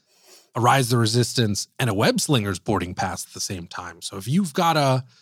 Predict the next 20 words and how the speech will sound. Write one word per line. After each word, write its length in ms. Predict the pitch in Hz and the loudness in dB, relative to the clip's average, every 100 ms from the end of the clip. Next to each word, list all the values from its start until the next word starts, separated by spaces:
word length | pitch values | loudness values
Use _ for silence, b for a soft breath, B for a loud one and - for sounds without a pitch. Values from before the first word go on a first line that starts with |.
| _ _ | _ _
if 60 | |
you've 120 | 220 220 | -2 2
got 80 | 214 | 0
a 40 | |
park 300 | - 180 180 | 0 -2 -2
hopper 340 | - 104 87 87 | -2 -4 -4 -6
for 160 | - | -4
that 260 | 104 87 90 | -4 -4 -8
day 440 | 92 85 92 123 - _ _ _ _ _ 131 | -10 -10 -10 -16 -20 _ _ _ _ _ -4
and 100 | 123 | -2
you've 140 | 165 | 0
got 160 | 175 147 | 0 2
a 60 | |
Web 280 | 127 151 165 | 4 2 2
Slingers, 680 | - 131 113 110 101 - - _ _ _ _ _ - | 0 0 2 0 0 -2 -6 _ _ _ _ _ -4
uh, 200 | 95 90 | -2 2
morning 400 | 117 208 247 143 | 4 4 4 4
reservation, 800 | 117 104 104 90 87 - 90 90 - 113 98 | 2 2 -2 -6 -8 -8 -8 -10 -14 -16 2
don't 240 | 147 254 | 4 6
even 240 | 233 180 | 6 4